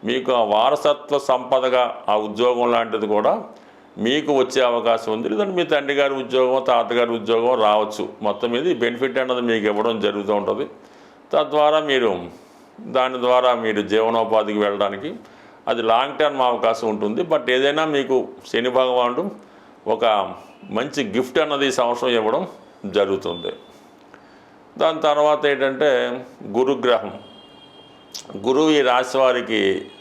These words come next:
శుభుడు, భాగ్యాధిపతి. ఇదే రాశిలో ఉచ్చ పొందుతూ ఉంటాడు కాబట్టి ప్రస్తుతం జనవరి ఒకటో తారీఖు నుంచి జూన్ ఒకటో తారీఖు వరకు గురువు పన్నెండో స్థానంలో ఉంటాడు.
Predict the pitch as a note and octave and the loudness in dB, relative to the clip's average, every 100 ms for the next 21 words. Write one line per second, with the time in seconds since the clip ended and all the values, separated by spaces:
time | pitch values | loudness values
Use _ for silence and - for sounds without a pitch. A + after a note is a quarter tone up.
0 | - G#2+ G2+ A2+ D3+ - - - - - | -6 -2 0 0 0 -4 -16 -20 -20 -20
1 | - - F2 F#2+ G#2 A2+ A#2 A2+ A#2 A2+ | -20 -10 -2 0 2 0 0 0 -2 0
2 | D3 D3 - - - - - - - A2+ | -4 -6 -18 -20 -20 -20 -20 -12 -6 0
3 | D#3+ D3+ D3 D3 C#3+ C#3 A2 F2 D#2+ - | 2 2 0 0 2 4 4 0 -4 -14
4 | - - - - G#2 G#2+ B2+ B2 B2 A#2+ | -20 -20 -20 -6 -6 -2 0 0 0 0
5 | A#2+ A#2 A2+ A2 G#2+ G#2+ G#2+ C3+ - - | 0 -2 -2 0 0 -2 -4 -8 -10 -20
6 | - - - - - A#2+ D#3 D3+ D3+ - | -20 -20 -20 -6 -2 0 0 0 0 -2
7 | - - - G2+ A2+ B2 C#3+ C3 A#2+ B2+ | -10 -20 -10 -2 0 2 2 2 2 2
8 | C#3 C3+ B2 A#2 A2+ A2 G#2+ B2+ - - | 2 2 2 0 -4 -4 -2 -6 -6 -18
9 | - - - - - - - - - - | -20 -20 -20 -20 -20 -20 -20 -20 -20 -20
10 | G2 F#2+ C3 D3+ C#3 C3 C#3 C#3 C3+ B2+ | -14 -2 0 2 2 2 2 2 2 2
11 | B2 A#2 A#2+ A2+ A2+ D3 A2 A#2+ D3 C#3+ | 0 0 0 0 0 -2 0 0 2 0
12 | B2 C3+ C#3+ C#3 C3+ C3+ A#2+ A#2 B2+ G#2 | 0 0 2 0 2 0 2 2 0 0
13 | - | -6